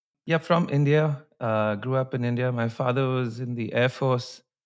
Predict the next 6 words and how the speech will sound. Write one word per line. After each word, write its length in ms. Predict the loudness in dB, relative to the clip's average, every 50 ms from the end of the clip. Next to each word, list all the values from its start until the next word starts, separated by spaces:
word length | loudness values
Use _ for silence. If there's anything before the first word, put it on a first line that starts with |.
| _ _ _ _ _ _ _ _ _ _ _
And, 920 | -2 0 2 4 4 4 4 4 2 2 2 2 0 0 -2 -2 -4 -4 -2
uh, 480 | 0 2 4 4 4 4 2 2 0
you 120 | 0 0 0
know, 100 | 0 2
that 200 | 2 2 0 0 -6 _ -2
life, 480 | 0 2 2 2 0 -2 -8 -14 -16